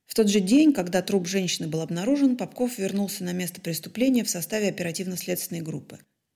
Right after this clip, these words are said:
Девяносто седьмой, девяносто восьмой годы считаются самыми кровавыми в биографии Попкова.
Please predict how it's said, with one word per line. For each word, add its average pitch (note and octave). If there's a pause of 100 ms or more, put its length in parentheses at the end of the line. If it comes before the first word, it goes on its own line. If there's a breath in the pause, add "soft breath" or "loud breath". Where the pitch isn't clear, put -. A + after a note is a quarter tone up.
Девяносто A#3+
седьмой, B3+
девяносто G#3
восьмой G#3+
годы C#4
считаются A#3+
самыми G#3+
кровавыми G3
в E3+
биографии F3
Попкова. E3